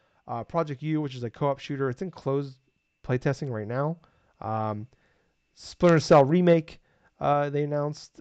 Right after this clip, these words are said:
S-, there's a Star Wars game, um, fr-, in, that's in development from the Division devs, Massive,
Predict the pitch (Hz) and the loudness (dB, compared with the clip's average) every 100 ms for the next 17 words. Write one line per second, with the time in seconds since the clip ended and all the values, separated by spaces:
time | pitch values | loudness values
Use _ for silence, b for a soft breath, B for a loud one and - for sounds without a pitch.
0 | - - - - 131 117 - 165 165 156 | -18 -18 -12 -6 -4 -4 0 2 2 0
1 | 156 160 156 156 143 123 113 - - - | -2 -2 -4 -8 -6 -6 -6 -12 -12 -8
2 | 127 123 - - 127 120 139 131 135 131 | -8 -10 -16 -10 -8 -8 -8 -4 -2 -2
3 | 131 131 b b b 143 127 117 113 131 | -4 -6 b b b -6 -6 -6 -4 -4
4 | 127 123 123 117 117 113 117 139 127 | -2 -2 0 -2 -6 -6 -4 -4 -4